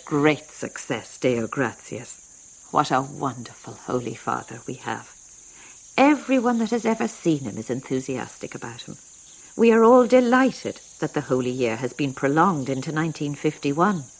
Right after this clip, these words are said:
Deo gratias. All in Carmel are very well and busy as usual. No sign of any new subjects yet. I wish little Rita would hurry up.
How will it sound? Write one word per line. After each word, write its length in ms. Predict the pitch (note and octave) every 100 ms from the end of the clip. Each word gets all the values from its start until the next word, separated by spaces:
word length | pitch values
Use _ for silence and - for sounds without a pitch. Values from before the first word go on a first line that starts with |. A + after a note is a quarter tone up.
| -
Deo 260 | C#3 C#3 B2
gratias. 720 | C#3+ C3 - - B2+ - - - - - - - - - - - - - - - -
All 280 | C#4 C#4+
in 140 | B3 A#3
Carmel 440 | E3+ D3+ E3 A3
are 80 | E3
very 300 | E3+ F3+ E3+
well 340 | D3+ D3+ F3+
and 160 | F#3 D#3
busy 320 | F#3 D#3+ F3+
as 140 | E3+ D#3
usual. 460 | D#3+ D3+ C#3+ F3 - - - - - - - -
No 180 | G3+ C#4+
sign 340 | - B3 B3+
of 100 | B3+
any 180 | F#3+ G3+
new 160 | G3 G#3+
subjects 640 | - C#3 - A#2 - -
yet. 240 | - - - - - - -
I 280 | D3+ E3 E3 C#3 G#3
wish 440 | A#3+ - - -
little 280 | C3+ - A2
Rita 320 | D#3 F#3 A2
would 140 | A2+ -
hurry 340 | E3+ C#3 B2+
up. 160 | F3